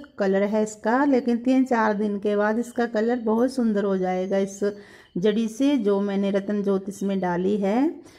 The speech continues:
ये हमारे बालों के लिए बहुत ही लाभदायक होती है।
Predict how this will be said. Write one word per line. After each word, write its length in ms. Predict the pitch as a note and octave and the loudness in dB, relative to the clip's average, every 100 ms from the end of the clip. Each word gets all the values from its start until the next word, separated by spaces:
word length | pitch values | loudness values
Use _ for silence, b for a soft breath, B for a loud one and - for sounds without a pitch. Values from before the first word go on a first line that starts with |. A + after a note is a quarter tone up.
| B - | B 2
ये 140 | A#3+ | 2
हमारे 360 | A3+ G#3+ G3 G3 | 4 2 0 0
बालों 440 | F3+ F3+ F3+ G3 | 2 2 2 0
के 180 | G#3+ B3 | 2 2
लिए 300 | B3 B3+ C4+ A3 | 2 2 2 0
बहुत 400 | F#3 G3 A#3 A#3+ | 0 0 0 0
ही 200 | A#3+ A#3 B3 | 0 2 2
लाभदायक 680 | G#3+ G3 G#3+ G3 F#3 F#3 F3+ | 2 0 0 0 0 -2 -2
होती 440 | G#3+ F#3 - G#3 | -4 -4 -4 -4
है। 260 | G3+ G#3 B3+ | -2 0 -2